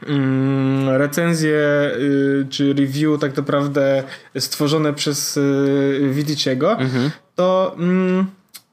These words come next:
Speaker 1: y, przyszło mi do głowy, że wiesz, no, to jest taka nasza trochę spuścizna nowa, że, że jest kolejna osoba, która recenzuje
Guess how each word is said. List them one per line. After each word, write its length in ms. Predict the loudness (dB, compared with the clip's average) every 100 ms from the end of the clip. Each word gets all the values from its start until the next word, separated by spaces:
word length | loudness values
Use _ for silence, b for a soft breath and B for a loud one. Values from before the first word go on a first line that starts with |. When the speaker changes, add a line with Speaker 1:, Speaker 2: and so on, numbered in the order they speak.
| _ _ _ _ _ -6
Speaker 1:
y, 320 | -4 -4 -6
przyszło 260 | -4 -2 0
mi 60 |
do 100 | 0
głowy, 320 | 2 0 0 0
że 220 | 0 0
wiesz, 360 | 0 -2 -4
no, 240 | -2 0 -2 -6 _ _ _ _ _ _ _ _ _ _ _ _ _ _ _ _ _ -20 -4
to 80 | -2
jest 320 | -2 -6 -6
taka 300 | -2 -2 -2 -2
nasza 220 | -2 -2 -2
trochę 260 | -2 -2
spuścizna 640 | -4 -4 -4 0 0 2 2
nowa, 460 | 2 2 0 -2 B B B B -4
że, 500 | 0 2 2 2 2 0
że 320 | 0 2 2
jest 300 | 0 -2 -4
kolejna 400 | 0 2 2 2
osoba, 300 | 0 0 -2
która 320 | -2 -2 0
recenzuje 520 | 0 0 -2 0 -2